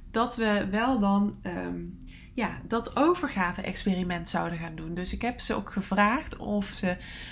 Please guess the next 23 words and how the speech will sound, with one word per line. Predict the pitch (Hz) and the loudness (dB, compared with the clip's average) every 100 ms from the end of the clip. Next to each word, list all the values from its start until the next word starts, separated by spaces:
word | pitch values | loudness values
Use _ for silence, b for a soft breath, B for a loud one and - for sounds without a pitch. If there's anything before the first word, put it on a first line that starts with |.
| B | B
mee | 202 214 254 285 | 6 8 6 6
konden | 277 247 240 | 6 4 4
in | - 220 | 0 2
het | 214 202 | 2 0
vertrouwen | - 180 - 190 233 262 262 247 - | -2 -2 2 2 4 4 4 2 2
om | 214 214 214 202 | 2 4 4 4
alles | 202 226 254 - | 6 6 4 4
te | 220 | 2
laten | 202 185 196 214 | 4 2 0 0
ontstaan | 196 185 - 190 165 | 0 2 4 4 4
die | 156 160 | -4 -6
week. | 156 - | -6 -2
En | - | 2
dat | 226 202 | 2 0
gaven | - 208 214 | 2 4 4
ze | 214 - | 4 0
allemaal | 226 214 - | 0 0 0
aan | 190 180 | 0 -2
dat | 180 | -2
ze | - | -2
daarin | 180 170 170 170 | -2 -2 -2 -2
mee | 180 226 | 2 4
wilden. | 254 254 262 262 | 6 6 6 4